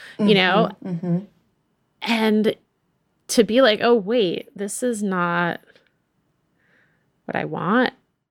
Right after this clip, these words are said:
Speaker 2: Well, y-, it, it reminds me a bit of, um, what you say in Thanks for Waiting about dating. And, like, I think this was, um, a reflection on your thought process before you'd had, like, a really serious relationship, was, like,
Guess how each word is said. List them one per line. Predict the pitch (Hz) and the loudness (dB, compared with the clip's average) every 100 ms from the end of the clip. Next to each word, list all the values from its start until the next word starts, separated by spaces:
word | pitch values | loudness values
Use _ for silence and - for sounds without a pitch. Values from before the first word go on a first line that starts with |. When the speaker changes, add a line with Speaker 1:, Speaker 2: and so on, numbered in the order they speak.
| - | 2
Speaker 2:
Well, | 320 330 - | 4 4 0
y-, | 277 - | -4 0
it, | 302 - | 0 0
it | 277 | 2
reminds | 285 269 302 392 | 4 4 2 2
me | 330 285 | 2 2
a | 214 | 4
bit | 233 254 220 | 2 4 4
of, | 208 185 | 2 0
um, | 196 185 175 180 180 _ _ _ _ _ _ _ - - | -4 -2 -4 -6 -10 _ _ _ _ _ _ _ -20 -2
what | 214 226 | 0 0
you | |
say | 214 220 214 | 0 2 2
in | 220 | 0
Thanks | 214 202 | -2 -4
for | 202 | -4
Waiting | 180 185 185 180 180 175 - | -2 0 0 0 0 -2 0
about | 185 190 180 175 175 170 - - _ _ - 165 | 2 4 4 4 2 0 -8 -12 _ _ -4 2
dating. | 208 220 233 240 233 233 233 - | 4 4 4 2 2 0 -2 0
And, | 208 185 185 | 0 2 2
like, | 185 180 - | 0 0 0
I | 190 | 0
think | 175 240 | 2 4
this | 254 226 | 4 4
was, | 190 175 165 - | -2 -2 -4 0
um, | 180 170 170 | 2 4 4
a | 175 | 2
reflection | 180 175 180 - 180 | 2 2 0 0 0
on | 175 170 170 | 2 2 0
your | 175 180 175 | 2 4 4
thought | 175 160 | 4 2
process | - 175 185 170 | 2 -2 -2 -4
before | 180 175 180 | -4 0 0
you'd | 170 170 | 2 2
had, | 165 170 170 | 2 2 4
like, | 175 | 2
a | 170 | 2
really | 160 165 165 170 | 2 4 2 2
serious | - 160 170 - | 0 0 0 2
relationship, | 170 170 170 175 156 | 0 0 -2 0 0
was, | 165 | 2
like, | - - | 2 0